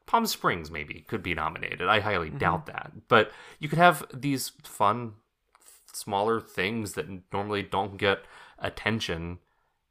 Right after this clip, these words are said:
Speaker 1: get the nominations. Like, are we gonna be th-,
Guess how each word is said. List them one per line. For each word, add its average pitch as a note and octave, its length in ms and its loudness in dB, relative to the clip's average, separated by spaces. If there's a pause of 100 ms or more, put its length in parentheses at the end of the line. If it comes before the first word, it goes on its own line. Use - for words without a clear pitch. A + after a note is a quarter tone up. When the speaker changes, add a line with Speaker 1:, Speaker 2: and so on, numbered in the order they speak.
(320)
Speaker 1:
get G2+ 200 0
the - 60 -4
nominations. D#2+ 960 -6 (840)
Like, A#2 220 2 (280)
are C3 120 8
we C#3+ 100 6
gonna D3 200 8
be D3 200 -2
th-, - 260 -8